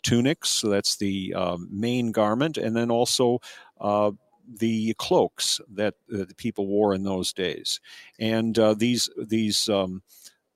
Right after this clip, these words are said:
uh, widows that, uh, of course, they were, had, were benefited by that, and also, uh, they pro-, they probably, as one commentator says, they might have had a little shop in which they were making these clothes for, for people to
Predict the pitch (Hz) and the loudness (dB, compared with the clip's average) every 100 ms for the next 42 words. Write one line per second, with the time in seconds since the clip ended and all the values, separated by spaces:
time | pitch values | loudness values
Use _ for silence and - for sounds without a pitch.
0 | - 90 95 117 139 131 139 - 110 101 | -8 -4 0 4 4 4 2 0 0 0
1 | - 101 104 101 - 107 - 113 117 110 | -4 -6 -6 -4 0 0 2 0 0 0
2 | 101 _ _ 104 95 104 104 104 92 110 | -2 _ _ -8 -6 -4 -2 -2 0 -2
3 | 117 120 107 95 104 104 113 - 113 117 | 0 -2 -2 0 2 2 0 0 -4 -6
4 | - 135 175 - 104 98 - - - - | -2 -2 0 0 0 0 -4 -16 -20 -6
5 | 107 101 101 101 98 _ _ 110 101 117 | 0 2 2 0 -2 _ _ -8 0 0
6 | 110 - - 117 113 135 156 139 113 107 | 0 -4 -4 -2 0 2 2 2 0 2
7 | - - 117 131 - 110 110 - 110 104 | 0 -2 -2 -2 -4 -2 -2 -2 -2 0
8 | - 120 123 127 147 135 143 127 143 135 | 0 0 0 0 -2 -2 -2 -2 0 0
9 | - - 180 117 - 95 98 - - 101 | -2 -2 -2 -4 -6 -6 -6 -4 -2 -2
10 | 98 98 95 - - 107 113 - 110 104 | 0 0 -2 -8 -10 0 0 0 0 2
11 | 101 - - 110 104 101 - - - 95 | 0 0 -2 2 2 2 -2 -8 -4 -2
12 | 95 90 - - - 101 - 110 104 101 | -2 -4 -10 -20 -6 -4 -2 -2 -2 -2
13 | 90 - 98 92 | -4 -6 -8 -8